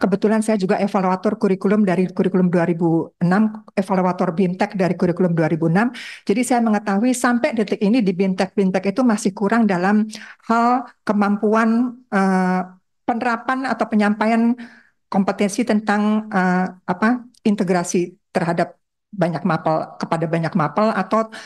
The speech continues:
kemampuan dalam sistem thinking berpikir integra-, integrasi itu belum sam-, belum, belum banyak yang melaksanakan bintek-bintek tersebut.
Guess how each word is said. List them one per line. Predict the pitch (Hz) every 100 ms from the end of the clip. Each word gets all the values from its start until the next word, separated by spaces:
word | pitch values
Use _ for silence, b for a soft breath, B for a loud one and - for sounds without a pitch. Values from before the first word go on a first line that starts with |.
| B
kemampuan | 226 226 226 233 247 262 269 247
dalam | 170 180 202 214
sistem | 202 - 196 202
thinking | 190 190 220 214
berpikir | 202 185 185 196 190 185 _ -
integra-, | 196 180 170 185 -
integrasi | - 185 180 175 170 220 214
itu | 262
belum | 196 160 185 185
sam-, | 185 175 170 -
belum, | 196 226 240 240 - b b b b 220
belum | 185 254 247
banyak | 208 202 233 262 269 247
yang | 240
melaksanakan | 226 208 208 196 202 220 208
bintek-bintek | 190 180 190 180 175 190 185 -
tersebut. | 165 180 175 170